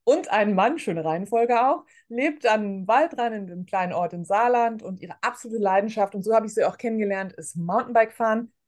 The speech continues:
Nicht, dass du jetzt glaubst, ich fahre Mountainbike mit meinem Rollstuhl. Nein, aber das sind die Bilder, die so richtig einprägsam waren, und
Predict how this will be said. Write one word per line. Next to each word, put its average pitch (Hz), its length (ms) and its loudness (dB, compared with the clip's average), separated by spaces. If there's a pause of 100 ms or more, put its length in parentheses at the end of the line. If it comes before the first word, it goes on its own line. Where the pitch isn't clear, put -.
(180)
Nicht, 175 240 -10
dass 160 160 -4
du 180 60 -4
jetzt 156 180 -2
glaubst, 156 300 -6
ich - 160 -12
fahre 147 180 -6
Mountainbike 202 540 0
mit 180 100 -2
meinem 165 200 -4
Rollstuhl. 165 520 -2
Nein, 180 460 0 (720)
aber 247 600 4
das 202 200 2
sind 226 140 -4
die 208 80 -6
Bilder, 202 300 2
die 180 160 -6
so 170 340 -6
richtig 196 600 -10
einprägsam 190 640 0
waren, 170 420 0
und 151 320 -10